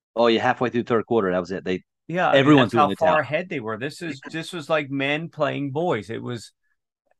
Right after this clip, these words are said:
Speaker 2: the Titans had to be embarrassed. But yeah, Derrick Henry, thirteen for twenty-five and a touchdown 'cause they were barely running. They, they were so far behind right off the bat.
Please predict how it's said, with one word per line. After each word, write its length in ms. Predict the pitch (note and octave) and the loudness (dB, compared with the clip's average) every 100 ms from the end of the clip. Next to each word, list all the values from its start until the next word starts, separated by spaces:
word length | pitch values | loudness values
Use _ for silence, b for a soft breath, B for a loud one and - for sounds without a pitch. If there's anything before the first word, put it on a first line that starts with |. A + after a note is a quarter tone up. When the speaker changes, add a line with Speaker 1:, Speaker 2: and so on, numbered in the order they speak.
| _ - | _ -8
Speaker 2:
the 160 | C3 | -6
Titans 400 | B2+ D#3 F3 D#3 | -2 0 0 -2
had 280 | A#2+ C3+ D3+ | 0 0 0
to 80 | C#3+ | -4
be 200 | B2 A#2 | -8 -8
embarrassed. 500 | A2 A2+ C3+ A#2 - | -4 0 0 -2 -6
But 100 | C3+ | -6
yeah, 180 | D3+ B2+ | -2 0
Derrick 320 | B2 D#3+ D#3+ | 2 0 0
Henry, 260 | D3 D#3 C#3 | -4 -4 -4
thirteen 440 | D3+ D3 E3 D3+ | -4 -4 -6 -10
for 100 | B2+ | -12
twenty-five 640 | - C#3 C3+ C3 C3 B2+ B2 | -8 -6 -6 -4 0 0 -2
and 80 | A#2+ | -10
a 40 | |
touchdown 440 | D3 C3 - F#2+ - b b _ | -8 -8 -10 -14 -16 b b _
'cause 140 | A3 | -4
they 140 | F3 D#3 | -2 0
were 120 | C3+ | -2
barely 400 | B2+ D3 D#3 D3+ | 4 6 6 4
running. 420 | C#3 F3+ F3 A2 | 2 0 0 -4
They, 220 | A#2 A#2+ - _ | -6 -8 -12 _
they 140 | B2 | -6
were 80 | B2 | -6
so 180 | - C#3 | -4 -2
far 220 | C3+ C3 | 0 2
behind 480 | A#2 G#2+ D3+ C3+ G#2+ G#2 | 2 0 0 -2 -6 -10
right 240 | A#2 B2+ | -2 0
off 220 | A#2+ A#2 - | 0 -6 -10
the 80 | |
bat. 340 | G2+ B2+ B2 | -6 -4 -4